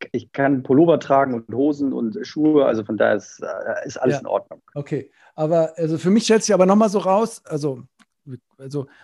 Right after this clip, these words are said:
Speaker 2: es war schon ein geiles Ding dann, oder? Anderthalb Jahre was gemacht, was hochgezogen, äh, es verkauft und dann wieder zurück. Also hast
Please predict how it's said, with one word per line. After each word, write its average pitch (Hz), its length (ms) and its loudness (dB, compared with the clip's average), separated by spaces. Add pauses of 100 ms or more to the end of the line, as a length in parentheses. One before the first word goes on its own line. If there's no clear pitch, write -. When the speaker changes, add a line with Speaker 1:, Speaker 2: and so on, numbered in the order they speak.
(120)
Speaker 2:
es 151 160 -2
war 190 100 6
schon 214 240 2
ein 185 80 -2
geiles 196 320 4
Ding 175 180 6
dann, 120 160 -4
oder? 214 300 0
Anderthalb 180 280 2
Jahre 185 180 6
was 165 160 -2
gemacht, 196 460 0 (160)
was 151 260 -8
hochgezogen, 180 880 2 (300)
äh, 156 240 4
es 160 160 -2
verkauft 180 560 2
und 170 80 -4
dann 165 120 -2
wieder 160 160 2
zurück. 180 300 -2 (120)
Also 160 320 0 (400)
hast 165 400 -4